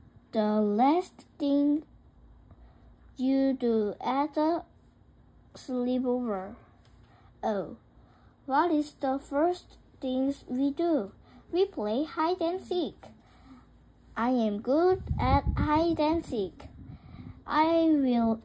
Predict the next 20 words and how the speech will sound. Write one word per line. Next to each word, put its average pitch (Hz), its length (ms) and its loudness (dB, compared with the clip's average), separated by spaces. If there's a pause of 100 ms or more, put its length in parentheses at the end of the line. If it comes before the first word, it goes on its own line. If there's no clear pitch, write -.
(120)
let 269 320 4 (220)
you 269 420 0 (320)
hide 311 340 2 (140)
first. 214 560 -4 (260)
Okay, 320 520 0 (100)
close 330 460 0
your 320 200 2
eyes 233 520 -2 (340)
and 220 320 -2
count 370 380 2
to 381 140 2
ten. 214 560 -4 (920)
One, 214 720 -4 (540)
two, 214 680 0 (640)
three, 226 680 -2 (500)
four, 190 600 -6 (460)
five, 302 460 0 (400)
six, - 480 -10 (580)
seven, 202 480 -6 (500)
eight, 349 260 2